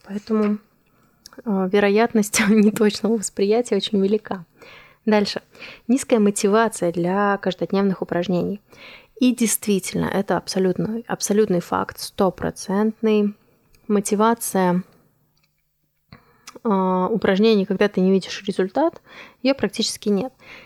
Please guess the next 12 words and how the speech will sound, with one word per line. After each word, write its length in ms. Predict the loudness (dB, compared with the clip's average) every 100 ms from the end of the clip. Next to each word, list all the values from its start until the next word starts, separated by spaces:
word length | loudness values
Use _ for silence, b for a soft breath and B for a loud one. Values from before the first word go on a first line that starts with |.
| B B
И 400 | 0 2 4 2 2
что 220 | 2 0
упражнение 500 | 2 0 2 2 2
Кегеля, 520 | 0 -2 0 -2 -2
что 720 | -6 -4 -2 2 2 0 0 -2
в 60 |
целом 440 | -4 0 2 2 0
интимная 400 | -2 -4 -4 -2
гимнастика, 760 | -2 0 2 0 -4 -12 -6
женская 360 | -2 -2 -4 -8
гимнастика, 600 | -4 -2 -2 -4 -10 -8 -4
она, 400 | -2 0 0